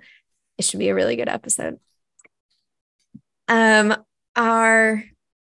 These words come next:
fourth episode for fall is going to be our reflection series episode, and we're going to be talking with John Lobb. Um,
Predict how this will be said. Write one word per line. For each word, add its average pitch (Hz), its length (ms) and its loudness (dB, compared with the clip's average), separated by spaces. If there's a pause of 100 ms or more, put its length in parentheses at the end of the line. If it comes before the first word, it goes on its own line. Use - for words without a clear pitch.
(240)
fourth 220 560 -4 (120)
episode 233 600 0
for 247 180 0
fall 240 540 -2
is 233 200 -6
going 202 220 -2
to 202 80 -4
be 208 100 -4
our 190 140 -4
reflection 196 800 -4
series 208 640 0
episode, 226 640 -4
and 196 380 -6
we're 202 160 -8
going 202 220 -8
to 208 40 -6
be 226 80 -6
talking 214 380 -8
with 220 220 -6
John 190 340 -6
Lobb. 220 380 -4 (400)
Um, 202 540 2